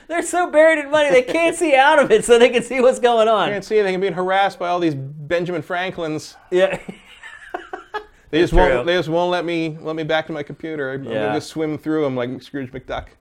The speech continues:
Speaker 1: I, I just think this is gonna be a problem that's gonna continue to be a problem
Speaker 2: Oh, yeah.
Speaker 1: forever, until
Speaker 2: And,
Speaker 1: there's
Speaker 2: and women will continue to just, like, you know, not announce they're women or pretend to be boys or not use
Speaker 1: Or
Speaker 2: voice chat or, like, and they will
Speaker 1: or
Speaker 2: get it.
Speaker 1: not play games.
Speaker 2: And, or not play games. Have, they will have a,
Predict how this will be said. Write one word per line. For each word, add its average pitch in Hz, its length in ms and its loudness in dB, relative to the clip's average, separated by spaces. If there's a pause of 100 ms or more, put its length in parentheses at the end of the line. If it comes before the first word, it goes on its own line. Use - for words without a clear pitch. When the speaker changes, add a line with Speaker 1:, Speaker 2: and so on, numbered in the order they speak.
(140)
Speaker 1:
I, 151 240 0
I 190 60 2
just 175 200 -4
think 170 140 -6
this 156 160 -8
is 143 60 -14
gonna 139 160 -8
be 123 100 -8
a 110 60 -8
problem 117 420 -6
that's 104 260 -10
gonna 104 360 -10
continue 110 400 -14
to 104 80 -10
be 101 100 -12
a 101 80 -10
problem 92 640 -12 (240)
Speaker 2:
Oh, 302 100 -16
yeah. 95 220 -10 (680)
Speaker 1:
forever, 120 420 -4
until 175 340 -4
Speaker 2:
And, 185 100 -2
Speaker 1:
there's 170 120 -2
Speaker 2:
and 180 340 -4
women 175 240 -2
will 170 120 -2
continue 151 440 -6
to 135 80 -8
just, 135 200 -8
like, 127 280 -6
you 127 80 -12
know, 110 160 -8
not 113 420 -8
announce 110 440 -12
they're 113 120 -8
women 107 300 -10
or 131 80 -8
pretend 107 380 -12
to 104 40 -10
be 107 220 -10
boys 104 640 -14
or 110 80 -8
not 104 220 -12
use 107 160 -8
Speaker 1:
Or 240 240 4
Speaker 2:
voice 247 80 -4
chat 123 240 -4
or, 123 60 -2
like, 120 160 -4
and 127 200 -6
they 127 60 -4
will 127 140 -6
Speaker 1:
or 127 80 -2
Speaker 2:
get 196 40 2
it. - 60 0
Speaker 1:
not 226 240 -2
play 226 240 -4
games. 214 340 -8
Speaker 2:
And, 127 160 -10
or 131 140 -6
not 131 180 -4
play 151 160 -6
games. 123 240 -6
Have, 131 240 -8
they 147 80 -2
will 160 140 2
have 147 180 0
a, 151 480 -2